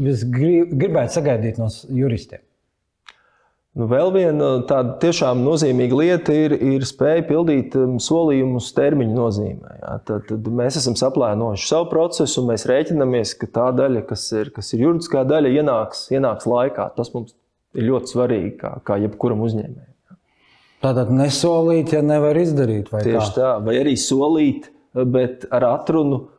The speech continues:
Speaker 2: kas noteiks solījuma izpildes termiņus, jā, lai tad, tad tie nav melnbalti solījumi, "Rīt būs", un pēc tam domājam, "Nē, nu, kur tu nu rīt", jā.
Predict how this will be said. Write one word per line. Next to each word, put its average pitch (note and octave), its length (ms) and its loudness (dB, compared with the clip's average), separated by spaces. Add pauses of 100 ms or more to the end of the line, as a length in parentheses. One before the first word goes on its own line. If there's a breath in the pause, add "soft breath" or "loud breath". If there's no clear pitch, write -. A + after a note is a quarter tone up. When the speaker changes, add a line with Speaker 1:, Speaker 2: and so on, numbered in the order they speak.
(100)
Speaker 2:
kas C3+ 240 -4
noteiks C3+ 560 0
solījuma C3 400 2
izpildes B2 320 -4
termiņus, C#3 640 -2
jā, A#2 160 -4
lai A#2 160 0
tad, A#2 220 -4
tad A#2 100 -6 (160)
tie B2 80 0
nav B2 240 0
melnbalti A#2 480 0
solījumi, A#2 540 0 (340 loud breath)
"Rīt B2+ 320 0
būs", D#3 400 2
un B2+ 160 -2
pēc A#2+ 160 -6
tam A#2 240 0
domājam, A#2 560 0 (160)
"Nē, A2 240 -2
nu, G#2+ 80 -4
kur G#2+ 160 -8
tu G#2+ 160 -10
nu G#2+ 80 -6
rīt", A2+ 400 -6
jā. - 120 -20